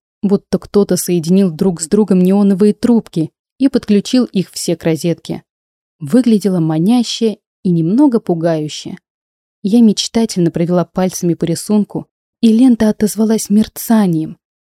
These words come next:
Казалось, она ожила благодаря одной лишь силе мысли и приглашает попробовать, каково это —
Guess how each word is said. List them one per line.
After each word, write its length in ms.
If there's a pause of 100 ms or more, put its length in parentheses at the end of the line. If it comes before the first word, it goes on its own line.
(100)
Казалось, 460
она 260
ожила 480
благодаря 420
одной 260
лишь 160
силе 280
мысли 520 (340)
и 80
приглашает 680
попробовать, 800
каково 540
это — 280